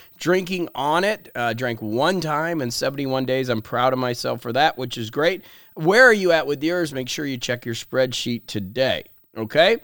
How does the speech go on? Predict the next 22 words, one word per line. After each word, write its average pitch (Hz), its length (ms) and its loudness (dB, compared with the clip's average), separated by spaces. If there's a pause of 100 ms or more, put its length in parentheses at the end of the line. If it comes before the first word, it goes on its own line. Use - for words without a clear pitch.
(460)
Um, 170 400 6
also, 208 420 6
this 170 340 0
week, 185 320 -6
we've 151 300 -4
got 147 400 0
a, 127 380 -4
uh, 113 260 -6
great 147 320 0
week 170 240 0
plan 165 320 0
for - 160 -10
you, 170 240 2
but 151 160 -4
I 151 80 2
wanna 208 300 -2
make 170 260 0
a 139 80 -4
quick 175 320 -8
announcement 131 540 -6
real 123 260 -2
quick, 151 380 -2